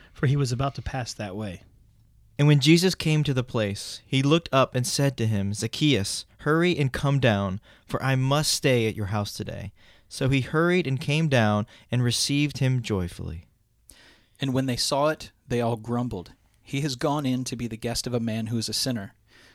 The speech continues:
Speaker 3: And Zacchaeus stood and said to the Lord, "Behold, Lord, the whole of my goods I give to the poor, and if I have defrauded anyone of anything,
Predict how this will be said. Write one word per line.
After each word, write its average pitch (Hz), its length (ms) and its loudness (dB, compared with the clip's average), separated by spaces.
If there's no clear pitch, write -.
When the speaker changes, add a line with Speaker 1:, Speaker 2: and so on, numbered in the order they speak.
Speaker 3:
And 117 140 -2
Zacchaeus 135 420 -4
stood 117 380 0
and 110 100 -6
said 120 240 -2
to - 100 -12
the 110 80 -4
Lord, 104 320 -6
"Behold, 120 640 -2
Lord, 104 360 -6
the 113 80 -4
whole 127 340 -2
of 123 160 -6
my 123 180 -2
goods 113 460 -4
I 113 140 -4
give 110 240 -8
to 110 100 -10
the 107 60 -12
poor, 101 420 -6
and 113 80 -2
if 110 100 -4
I 120 120 0
have 127 120 -2
defrauded 123 540 -2
anyone 117 420 -2
of 101 180 -6
anything, 110 600 -6